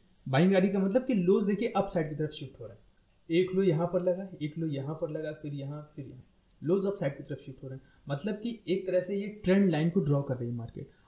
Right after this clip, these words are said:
और जैसे ही प्राइस हमारे इस zone के नीचे निकलने की कोशिश करती है,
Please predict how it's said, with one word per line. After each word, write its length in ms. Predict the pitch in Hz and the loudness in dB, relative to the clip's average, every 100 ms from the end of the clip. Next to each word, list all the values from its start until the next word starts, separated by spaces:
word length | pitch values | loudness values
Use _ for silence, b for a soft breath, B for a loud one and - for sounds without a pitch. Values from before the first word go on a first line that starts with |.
| b | b
और 180 | 139 139 | -4 -2
जैसे 360 | 131 127 123 208 | 0 0 0 0
ही 140 | 190 | 0
प्राइस 360 | 196 - 165 151 | 0 0 0 0
हमारे 280 | 135 139 170 | -2 0 0
इस 320 | - - - - | -2 -8 -16 -12
zone 400 | 135 135 156 175 | -8 -4 -2 0
के 120 | 190 | 0
नीचे 340 | 139 131 131 165 | -2 -2 -2 -2
निकलने 380 | 151 135 143 | -2 -2 -2
की 60 | 147 | -2
कोशिश 300 | 143 - 135 | -4 -10 -10
करती 240 | 123 | -10
है, 60 | - | -10